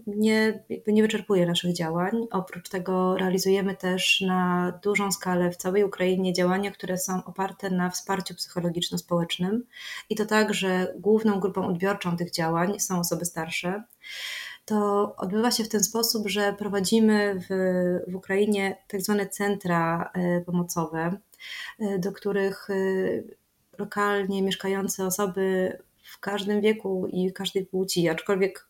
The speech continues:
przeważnie są to starsze kobiety, e, mogą się zgłaszać zarówno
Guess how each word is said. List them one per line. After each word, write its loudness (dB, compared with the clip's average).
przeważnie 0
są 0
to 0
starsze -4
kobiety, 0
e, 0
mogą 0
się -2
zgłaszać 0
zarówno 0